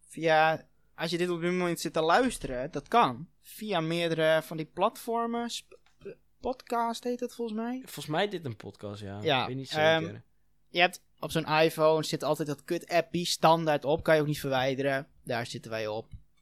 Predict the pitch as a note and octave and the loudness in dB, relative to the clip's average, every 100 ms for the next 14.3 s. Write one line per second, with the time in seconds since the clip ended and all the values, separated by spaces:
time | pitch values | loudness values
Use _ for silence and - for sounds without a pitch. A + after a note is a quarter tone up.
0 | _ _ _ - D#3 D3 - C3+ - B2+ | _ _ _ 0 2 2 2 2 2 2
1 | B2+ C3 - - - _ - C#3+ - - | 2 2 -2 -6 -10 _ -2 -2 -2 -2
2 | D#3 D3 - C#3+ C#3 C#3+ - F#2 - G2+ | 2 2 4 4 4 0 -2 -6 -6 -8
3 | G#2+ - _ - B2+ A#2+ A#2 A#2 A#2 A#2 | -8 -12 _ -8 -8 -6 -4 -4 -4 -8
4 | A2+ G2+ G#2+ _ - - - _ _ _ | -10 -10 -10 _ -20 -20 -20 _ _ _
5 | - B2+ A#2+ A#2 A2 G2+ - _ _ _ | -2 0 2 2 0 -6 -12 _ _ _
6 | - D3+ C#3+ C#3 - C#3+ - C3 C#3 - | 2 6 8 8 6 0 -2 -2 -2 -4
7 | - B2 A#2 B2 A#2+ - G#2 - - G#2+ | -2 -2 -2 -6 -8 -8 -10 -10 -10 -8
8 | E2+ - - C3+ B2+ - - - - A#2 | -8 -12 -10 -8 -6 -8 -10 -14 -10 -6
9 | B2 A#2+ A2+ C3 - A2 A#2 - G3 A#3 | -4 -2 0 0 -2 -6 -4 4 6 6
10 | B3 - - - D#3+ F3 - E3+ - C3+ | 0 -10 -20 -8 -8 -6 -4 -4 -2 -6
11 | - C#3 C3+ C3 C#3+ B2 - C3 B2 A#2+ | -4 -4 -4 -2 0 0 2 0 0 0
12 | A#2+ A#2+ A#2 B2+ C3 - A#2+ A#2+ A#2 - | -2 -4 -4 -4 -6 -8 -6 -4 -4 -8
13 | - _ - D3+ B2+ A#2+ - A#2+ A2 A2 | -16 _ -6 -2 0 -2 -2 0 2 0
14 | A#2 A#2+ | 0 -2